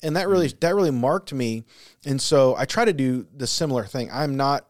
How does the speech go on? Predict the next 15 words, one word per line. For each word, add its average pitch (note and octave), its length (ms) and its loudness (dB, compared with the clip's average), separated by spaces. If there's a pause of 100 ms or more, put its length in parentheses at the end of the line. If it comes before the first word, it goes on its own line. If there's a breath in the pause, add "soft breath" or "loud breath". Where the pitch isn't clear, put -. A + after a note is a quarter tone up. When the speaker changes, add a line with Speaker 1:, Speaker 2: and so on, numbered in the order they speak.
(120)
Speaker 1:
I D3+ 140 0
am A#2+ 320 -4
not C3+ 220 2
a - 20 2
thoughtful B2 400 -4
person A#2+ 340 -6
by A2 140 -4
nature. G#2 520 -10
Speaker 2:
Yeah. F#2 280 -14
Speaker 1:
Okay. A#2 260 -4
So - 160 -6
for A#2 160 -8
me C#3 260 -4
to, A2 380 -8
like, A2 220 -6